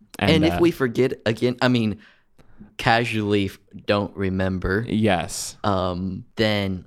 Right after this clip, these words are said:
Speaker 2: send us another email.
Speaker 1: W-, we'll have one soon, but considering we are almost at fifty followers on Instagram,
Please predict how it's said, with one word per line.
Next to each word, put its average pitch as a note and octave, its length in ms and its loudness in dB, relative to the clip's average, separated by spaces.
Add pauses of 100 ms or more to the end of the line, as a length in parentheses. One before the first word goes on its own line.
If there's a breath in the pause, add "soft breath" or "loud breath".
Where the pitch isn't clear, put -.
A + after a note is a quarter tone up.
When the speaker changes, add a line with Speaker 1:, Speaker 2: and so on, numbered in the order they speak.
(100)
Speaker 2:
send A#2 300 0
us A2+ 120 -2
another A2 360 0
email. - 480 -8 (180)
Speaker 1:
W-, B2 200 2
we'll D#3+ 220 4
have F#3+ 260 2
one C3 240 0
soon, F#2 400 -2 (100)
but - 440 -2
considering B2 520 2
we A#2 140 2
are G#2+ 140 4
almost A#2 440 0
at F#2+ 180 -2
fifty B2 380 -2
followers F2+ 520 2
on F2 120 -2
Instagram, F2 540 -4